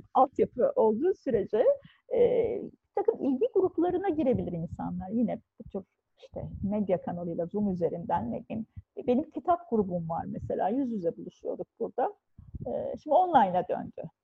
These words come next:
Ayda bir yapılan. Geçen gün yaptık. Üç yüz bir kişi hatta Amerika'dan katıldı sabahleyin. Biz burada akşamleyin yaptık. E, çok da güzel oldu. İki saat boyunca konuştuk.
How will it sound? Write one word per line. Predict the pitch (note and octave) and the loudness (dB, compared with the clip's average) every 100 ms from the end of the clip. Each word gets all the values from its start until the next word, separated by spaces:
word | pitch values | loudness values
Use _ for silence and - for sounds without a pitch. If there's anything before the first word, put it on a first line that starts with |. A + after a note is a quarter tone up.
| _ _ _ _ - - | _ _ _ _ -20 -2
Ayda | A#3+ G3+ A#3+ | 0 4 4
bir | G#3+ | 4
yapılan. | G#3 - - - G#3 | 0 0 -2 -4 -2
Geçen | D#4 - C4+ G#3 | -2 2 2 2
gün | F4 | -2
yaptık. | C#4+ - - - - | 0 0 -2 -16 -16
Üç | - | -18
yüz | B3+ _ - - | -20 _ -16 -12
bir | - | -8
kişi | - - C4 | -4 0 2
hatta | A#3+ - A#3+ C4 - - | 2 4 8 8 6 0
Amerika'dan | A#3+ C4 - F3 | 0 2 0 0
katıldı | E3 F3 - G3 - - _ _ _ - - - | -4 -10 -12 -10 -12 -14 _ _ _ -20 -12 -4
sabahleyin. | G#3 F#3 D#3 F3+ A3 A#3+ | 0 0 -2 -4 -2 -2
Biz | A3 | -4
burada | F#3 A3 | -2 0
akşamleyin | G#3 - G#3+ F#3+ E3+ E3 | 0 0 0 0 -4 -6
yaptık. | - - - - _ _ - - | -8 -10 -12 -12 _ _ -10 -2
E, | |
çok | - - | 0 0
da | E4 | 0
güzel | E4+ A#4 G#4+ | 2 4 6
oldu. | D4 A3 C4+ F#4 - | 6 6 2 -4 -14
İki | - - | -20 -2
saat | C4+ F3+ - | 4 4 2
boyunca | F#3 G3 E4+ | -4 -2 -4
konuştuk. | - F4 D#4+ - G3+ - | -6 -8 -8 -6 -6 -6